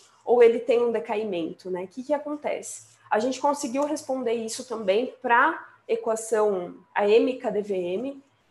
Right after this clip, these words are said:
e a resposta foi dada por esse teorema dez, no mesmo trabalho de dois mil e vinte, e a gente mostra que é possível, sim, estender globalmente a solução, é, pra todo o tempo,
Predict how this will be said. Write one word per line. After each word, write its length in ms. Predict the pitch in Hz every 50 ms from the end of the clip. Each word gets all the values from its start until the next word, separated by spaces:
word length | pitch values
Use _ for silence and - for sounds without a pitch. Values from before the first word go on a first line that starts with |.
| _ _ _ _ _ -
e 80 | 247
a 60 | 247
resposta 680 | 254 277 294 294 294 - 254 240 262 302 294 - 262 233
foi 180 | - 254 240
dada 280 | 214 226 220 233 240 233
por 180 | 240 - 254
esse 180 | 233 247 247 -
teorema 440 | - 254 240 226 226 220 214 214 202
dez, 580 | 180 180 175 180 233 269 262 - - - - -
no 140 | 220 226 220
mesmo 320 | 220 226 262 285 311 302
trabalho 460 | 302 277 233 208 202 190 196 214 240
de 100 | 233 214
dois 240 | 185 196 202 202 202
mil 160 | 208 196 196
e 40 | 190
vinte, 520 | 185 185 180 185 202 226 226 - 285 277 _ _ _ _ _ _ _ _ _ _ _ _ _ _ -
e 100 | 285 262
a 80 | 269
gente 300 | 262 240 262 277 - 277
mostra 500 | 277 220 208 214 - - - - 196 185 - - - _ _ _ _
que 200 | - 277 285 254
é 120 | 247 302
possível, 640 | 320 - 370 339 - - - 269 262 277 285 285 277
sim, 400 | - - - 240 240 294 330 339
estender 500 | 320 - - 277 247 247 233 220 220 214
globalmente 800 | 233 233 226 214 233 220 220 214 196 196 233 294 302 - 311
a 40 | 269
solução, 680 | - - 220 208 208 208 - - - 196 180 185 269 403 - - - - - - - - - - - _ - - - -
é, 200 | - 214 208 202
pra 200 | 202 202 185 226
todo 280 | 220 - 247 214 226 277
o 60 | 262
tempo, 540 | - - 208 196 196 220 208 - 202 -